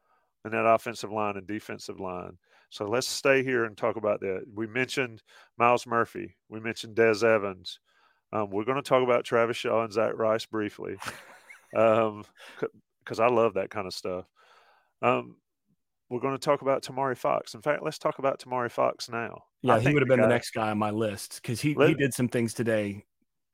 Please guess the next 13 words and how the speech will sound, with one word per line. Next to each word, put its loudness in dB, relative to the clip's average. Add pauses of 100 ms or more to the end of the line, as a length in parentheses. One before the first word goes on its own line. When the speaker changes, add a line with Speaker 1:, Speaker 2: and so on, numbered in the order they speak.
(160)
Speaker 2:
that -2
were -2
really 2
positive. -4 (560)
Speaker 1:
W-, -18
w-, -14 (220)
one 4
thing 8
he 6
did 8
is 0
he -2
picked, 2